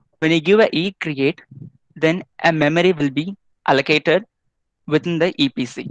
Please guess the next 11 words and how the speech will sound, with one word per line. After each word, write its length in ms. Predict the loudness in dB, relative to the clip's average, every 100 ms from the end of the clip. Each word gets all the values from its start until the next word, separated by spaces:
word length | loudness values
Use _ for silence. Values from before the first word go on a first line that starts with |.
| -8
There 140 | -4 -2
is 60 |
a 60 | -2
special 340 | -4 -2 -4
cache 500 | -4 -2 -2 -4 -12 -4
within 240 | -4 -2
the 100 | -6
P 220 | -6 -4
R 180 | -2 0
M, 140 | -2 -6 -16 -20 -20 -20 _ _ _ -4
right? 160 | -4